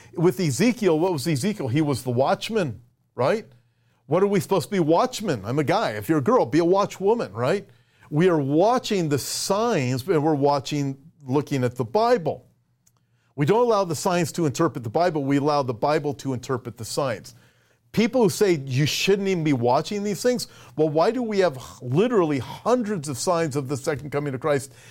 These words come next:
if God didn't want us to watch, right? Um,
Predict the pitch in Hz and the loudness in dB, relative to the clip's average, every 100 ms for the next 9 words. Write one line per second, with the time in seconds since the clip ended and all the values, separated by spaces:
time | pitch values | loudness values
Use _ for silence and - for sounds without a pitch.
0 | - - 135 165 147 127 139 123 123 113 | -12 -4 0 2 0 0 0 0 0 -2
1 | - 113 123 135 95 - 113 117 165 - | -6 -4 0 0 -2 -6 -2 0 -2 -8
2 | _ _ _ _ 147 143 139 127 | _ _ _ _ 0 2 2 -2